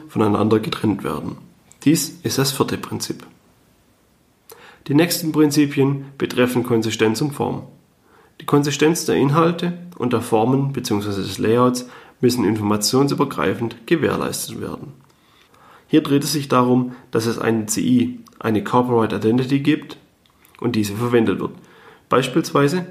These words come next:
sollen Anleitungen dadurch immer gleich aussehen. Auch die Informationen selbst müssen konsistent sein und dürfen sich nicht widersprechen.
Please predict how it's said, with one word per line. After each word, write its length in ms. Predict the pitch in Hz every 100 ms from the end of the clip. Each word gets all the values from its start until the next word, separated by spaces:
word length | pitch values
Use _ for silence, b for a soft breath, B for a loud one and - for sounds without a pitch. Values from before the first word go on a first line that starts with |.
| -
sollen 240 | 117 98
Anleitungen 560 | - 123 127 123 123 113
dadurch 320 | 98 - -
immer 160 | 131
gleich 300 | 139 - -
aussehen. 340 | - - - - - B B B
Auch 240 | - 135
die 140 | - 135
Informationen 600 | 123 120 110 - 110 107
selbst 400 | 107 151 - -
müssen 260 | 113 113
konsistent 600 | 110 104 101 95 110 131
sein 380 | 139 135 139 139 B B
und 120 | - 113
dürfen 240 | 107 107
sich 180 | 131 -
nicht 240 | 104 -
widersprechen. 540 | - 151 - - -